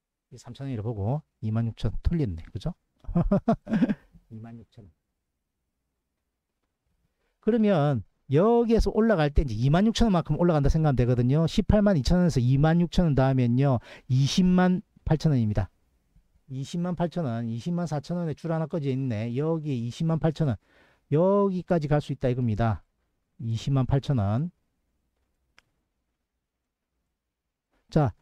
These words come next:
목표치 나오고 난 다음에 슈팅 걸리면 그 다음에는, 아, 매도를 고려해야 되는 거예요. 그죠?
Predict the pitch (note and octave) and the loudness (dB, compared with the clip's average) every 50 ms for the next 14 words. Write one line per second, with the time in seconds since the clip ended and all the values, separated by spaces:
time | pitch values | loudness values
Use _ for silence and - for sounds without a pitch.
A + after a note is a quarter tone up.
0 | _ _ - - - F#3 F#3 - - G3+ G3+ - - - - - F3 F3 E3+ E3+ | _ _ -8 -2 0 2 2 4 4 4 2 0 -2 -6 -4 0 2 2 2 2
1 | D#3+ C#3 C#3 C#3+ E3 E3+ F3+ D#3+ D3+ D3 D3+ C#3+ E3 D#3+ D#3 D3+ D3 - - G#3+ | 2 2 2 2 2 2 2 2 2 2 2 2 2 2 2 0 0 -2 -2 -2
2 | F3 - G#3 G3 E3+ D#3+ D3+ D#3 D3+ D3 D3+ D#3+ E3+ F3 F3 _ _ _ _ _ | 2 2 2 2 2 0 0 0 0 0 2 0 0 -2 -4 _ _ _ _ _
3 | _ _ _ _ _ - C3+ A#2 E3+ F#3 F#3 E3 C#3 C3+ C#3 D#3+ F3+ F#3 F#3+ - | _ _ _ _ _ -6 -2 0 0 2 2 2 0 0 2 0 0 0 -2 -6
4 | _ _ _ _ _ _ _ _ _ - G#2 F#2 F2+ F#2 F#2+ F#2+ - - A#2+ A#2+ | _ _ _ _ _ _ _ _ _ -10 -8 -6 -6 -6 -6 -4 -2 0 0 0
5 | B2 A#2+ E3 F#3 F#3+ F#3+ G#3 G#3 G3+ G#3+ - _ _ - - A#2+ C#3 D3+ C#3+ F#3 | 2 2 2 2 2 2 2 2 2 0 -4 _ _ -4 0 0 2 2 2 2
6 | G3+ F3+ C#3 A2+ A2 A#2 A#2+ B2+ A2 F#2+ F#2 G2 G#2 A#2 A#2+ A2+ F#2 F#2+ G2 - | 2 2 2 0 0 2 2 2 2 2 2 2 2 0 0 0 -2 -4 -6 -10
7 | _ _ _ - G#2+ - C#3+ D#3 F3+ | _ _ _ -14 -8 -4 -2 -2 -4